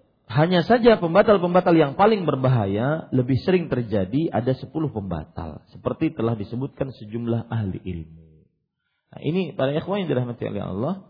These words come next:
sebenarnya, eh, lebih dari sepuluh. Tapi yang paling berbahaya, paling penting, bahkan mungkin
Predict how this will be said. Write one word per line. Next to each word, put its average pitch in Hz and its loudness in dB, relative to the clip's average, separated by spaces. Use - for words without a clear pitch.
sebenarnya, 131 -2
eh, 123 -6
lebih 185 6
dari 175 6
sepuluh. 147 -8
Tapi 180 0
yang 151 2
paling 170 -4
berbahaya, 135 -2
paling 147 -2
penting, 139 -4
bahkan 185 2
mungkin 175 -6